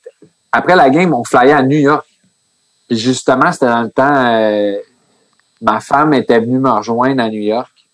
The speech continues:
Puis, euh, on avait un couple d'amis,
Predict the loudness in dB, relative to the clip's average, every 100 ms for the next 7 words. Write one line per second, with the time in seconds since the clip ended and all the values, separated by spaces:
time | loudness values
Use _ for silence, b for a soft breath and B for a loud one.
0 | _ _ _ _ _ _ -4 0 2 0
1 | -2 -4 -6 -8 -8 -4 -4 -2 0 0
2 | 0 0 -4